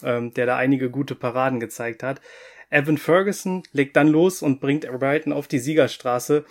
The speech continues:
Ein Dreierpack mit Treffern in der siebenundzwanzigsten, fünfundsechzigsten und siebzigsten Minute führt zum drei zu null Zwischenstand.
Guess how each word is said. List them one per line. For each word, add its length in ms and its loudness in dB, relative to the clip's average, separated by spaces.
Ein 100 -2
Dreierpack 600 2
mit 160 0
Treffern 320 0
in 80 2
der 100 2
siebenundzwanzigsten, 840 -4
fünfundsechzigsten 760 0
und 80 -6
siebzigsten 540 -6
Minute 400 -2
führt 260 -2
zum 160 -4
drei 220 -2
zu 160 -10
null 220 -8
Zwischenstand. 600 -2